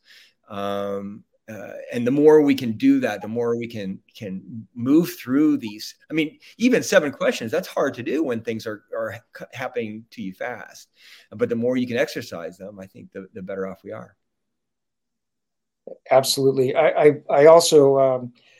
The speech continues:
Speaker 2: I, I, I told my staff I was so, uh, i-, impressed and moved by that whole conference up at the Coast Guard Academy. And, and for the record, I, I was not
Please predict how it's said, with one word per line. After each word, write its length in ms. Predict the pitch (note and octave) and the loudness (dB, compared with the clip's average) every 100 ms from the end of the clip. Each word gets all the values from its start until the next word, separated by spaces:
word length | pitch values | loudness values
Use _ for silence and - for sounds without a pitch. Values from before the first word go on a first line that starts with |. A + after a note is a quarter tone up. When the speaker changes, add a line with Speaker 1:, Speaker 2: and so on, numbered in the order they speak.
| _ _ _ - | _ _ _ -2
Speaker 2:
I, 80 | C#3 | 2
I, 340 | F3+ D#3 - | 4 4 2
I 40 | D3 | 2
told 220 | F3+ D3+ | 2 4
my 80 | C#3 | 0
staff 420 | - C#3 C#3+ C3+ | 2 2 2 2
I 80 | C3 | 0
was 180 | C3 | 0
so, 460 | - D3 D3 C#3 C3+ - | 2 4 4 2 -2 -10
uh, 280 | C#3 C3 B2+ | -8 -8 -8
i-, 260 | C#3+ C#3 - | -8 -10 -8
impressed 480 | C#3 - D3 C#3+ | -10 -2 -2 -2
and 160 | C#3 C3+ | -4 0
moved 400 | C#3+ D3 C#3 - | 2 2 0 -4
by 240 | C#3+ C3 B2+ | 0 0 -2
that 280 | B2 B2+ | -4 -6
whole 260 | - D3+ C#3+ | -6 -4 -4
conference 560 | - D3 D3 C#3+ B2 C#3 | -4 -6 -4 -4 -4 -6
up 160 | C3 | -8
at 80 | A#2+ | -12
the 60 | - | -8
Coast 300 | C#3 C3+ C#3 | -6 -4 -4
Guard 160 | B2+ | -6
Academy. 500 | A#2+ C3+ C3 C3+ B2+ | -6 -6 -6 -6 -8
And, 260 | C3 C#3+ C#3 | -8 -10 -10
and 100 | C3 | -6
for 140 | - D3 | 0 4
the 80 | |
record, 480 | C#3 D#3 D#3 C3+ B2 _ _ - | 6 6 4 0 0 _ _ 0
I, 120 | C#3 | 0
I 180 | D3 D3+ | 2 2
was 180 | D3+ C3 | 4 4
not 300 | D3 C#3+ | 2 2